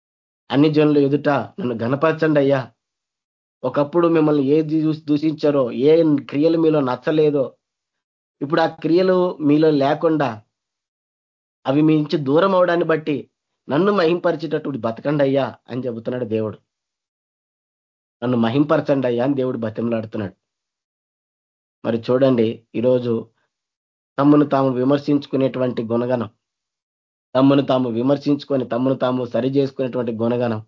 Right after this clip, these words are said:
ఎంతమందికి ఉంది? ఎంతమందికి ఉంది?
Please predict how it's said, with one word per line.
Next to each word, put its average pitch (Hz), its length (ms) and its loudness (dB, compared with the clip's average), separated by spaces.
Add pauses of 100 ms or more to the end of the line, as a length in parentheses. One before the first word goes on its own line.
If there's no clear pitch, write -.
(480)
ఎంతమందికి 117 540 -2
ఉంది? 104 240 -4 (1700)
ఎంతమందికి 135 540 2
ఉంది? 113 300 -2